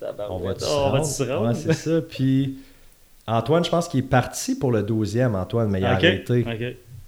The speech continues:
Speaker 2: Quand on faisait l'aller-retour,
Speaker 1: Il a
Speaker 2: euh,
Speaker 1: arrêté.
Speaker 2: sur le chemin Sabourin, là, en
Speaker 1: Mhm.
Speaker 2: revenant, il a dit, euh, « Non, j'arrête. »
Speaker 1: Mais regarde, c'est quoi son but ? Dix heures, je
Speaker 2: Hey,
Speaker 1: pense.
Speaker 2: c'est fou,
Speaker 1: Puis il a
Speaker 2: hein.
Speaker 1: fait onze. Fait que drette là, c'est comme
Speaker 2: Puis, tu sais, lui,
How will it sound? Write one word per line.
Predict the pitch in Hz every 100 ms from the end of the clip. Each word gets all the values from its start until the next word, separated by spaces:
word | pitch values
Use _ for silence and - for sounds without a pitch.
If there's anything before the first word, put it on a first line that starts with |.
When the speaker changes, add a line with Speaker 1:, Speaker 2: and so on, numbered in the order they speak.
| - - -
Speaker 2:
Quand | 107 107
on |
faisait | 104 107 117
l'aller-retour, | 113 110 107 98 123 127 120
Speaker 1:
Il | 113
a |
Speaker 2:
euh, | 117
Speaker 1:
arrêté. | 92 87 -
Speaker 2:
sur | 104
le | 95
chemin | - 107
Sabourin, | 107 104 95 92 101 117
là, | 110 -
en | 95
Speaker 1:
Mhm. | 95
Speaker 2:
revenant, | 101 95 98
il | 110
a | 101
dit, | 87 - 90
euh, « | 87
Non, | 90 92
j'arrête. » | 92 85 98 98 - 123
Speaker 1:
Mais | 110
regarde, | 98 110 113 107
c'est | - 123
quoi | 135
son | 120
but ? | 110 117 127 -
Dix | 110 113
heures, | 113 123 196 220 180
je | -
Speaker 2:
Hey, |
Speaker 1:
pense. | 95 214 233
Speaker 2:
c'est | -
fou, | -
Speaker 1:
Puis | -
il | 143
a |
Speaker 2:
hein. | 120
Speaker 1:
fait | 113
onze. | 120 113 107
Fait | -
que | 104 117
drette | 113 117
là, | 123 131
c'est | -
comme | 113 104 98 98 98 - _ _ -
Speaker 2:
Puis, | - 107
tu | -
sais, | 170
lui, | 143 123 151 202 -